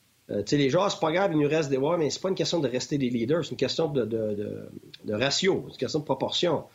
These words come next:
T'sais, il faut que t'aies au moins un tiers de ton équipe qui est un, qui a une, une, une type, un type de forme de leadership si tu veux avoir vraiment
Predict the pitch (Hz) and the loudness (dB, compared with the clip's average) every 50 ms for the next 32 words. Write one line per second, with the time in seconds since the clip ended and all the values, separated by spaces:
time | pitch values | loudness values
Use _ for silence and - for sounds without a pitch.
0 | - - - - - - _ - - 131 135 123 127 - - 190 - - - 160 | -20 -20 -20 -20 -20 -20 _ -2 0 0 0 2 2 2 2 2 2 2 0 2
1 | 147 151 151 - 269 254 247 240 214 196 208 226 214 190 147 139 - 170 160 151 | 2 2 0 2 2 4 4 4 4 4 2 4 4 2 2 2 2 0 0 0
2 | 139 147 135 135 127 123 - 156 156 156 - 139 - - 120 120 113 127 135 123 | 2 2 2 2 0 0 0 -2 -2 -2 -4 -6 -2 -2 0 0 -2 -4 -8 -8
3 | - - 131 127 139 - - 214 190 180 - - - - - 147 135 123 113 - | -2 0 0 0 0 -2 -2 -2 -2 -2 -2 -6 -8 -4 -2 -2 -2 -2 -4 -8
4 | - - - 196 196 - 135 127 123 - - 170 151 143 131 - 143 143 131 123 | -6 -2 -2 -2 0 0 -2 -4 -2 -2 -4 -2 -2 -2 -2 0 0 0 0 0
5 | 123 123 120 117 113 110 - - 170 - - - - 147 139 - - 127 127 143 | 0 0 -2 -2 -4 -4 -2 -4 -4 -4 -6 -8 -10 -10 -8 -6 -4 -2 0 2
6 | 143 131 123 127 127 131 131 123 117 117 127 135 135 | 2 2 2 2 0 2 0 0 -2 0 0 -2 -2